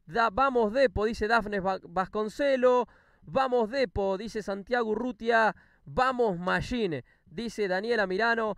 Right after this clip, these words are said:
El saludo a toda la gente que está conectada. Le recordamos darle like al video, también compartirlo, eh, y participar del chat, contarnos desde dónde nos están mirando.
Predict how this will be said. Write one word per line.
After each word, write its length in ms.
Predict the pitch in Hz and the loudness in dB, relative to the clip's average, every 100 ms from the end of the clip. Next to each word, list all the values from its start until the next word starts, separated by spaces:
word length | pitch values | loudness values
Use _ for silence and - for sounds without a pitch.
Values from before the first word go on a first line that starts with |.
| - - | -10 -8
El 160 | 160 165 | -4 -2
saludo 240 | 180 208 | 0 2
a 40 | |
toda 140 | 190 208 | 2 2
la 100 | 185 | 0
gente 220 | 208 196 | -2 -6
que 60 | 180 | -4
está 180 | 190 | -2
conectada. 560 | 190 185 - 285 262 233 | -2 -2 0 4 4 4
Le 80 | 190 | 0
recordamos 440 | 180 185 208 196 | -2 -4 -2 0
darle 440 | 180 185 175 160 143 | 0 0 2 2 2
like 240 | 185 202 | 0 0
al 120 | 180 | -2
video, 280 | 170 226 220 | 2 4 4
también 300 | 185 180 208 | 2 -2 -4
compartirlo, 800 | 190 175 165 180 226 233 226 226 - _ _ _ | -4 -2 0 -2 -2 -2 0 -2 -4 _ _ _
eh, 160 | 226 240 | -2 0
y 40 | |
participar 540 | 214 208 208 214 254 233 | 2 -2 -2 -2 0 0
del 120 | 220 | 2
chat, 240 | 247 214 | 4 2
contarnos 600 | - 202 233 226 226 214 - - - | 2 -2 0 2 0 -4 -8 -14 -4
desde 320 | 160 214 214 | 2 4 6
dónde 360 | 233 240 226 202 _ - | 4 2 -2 -4 _ -10
nos 320 | 180 220 202 | 0 0 2
están 340 | 202 226 220 | 0 0 0
mirando. 500 | 208 196 156 139 135 | 0 0 0 0 -4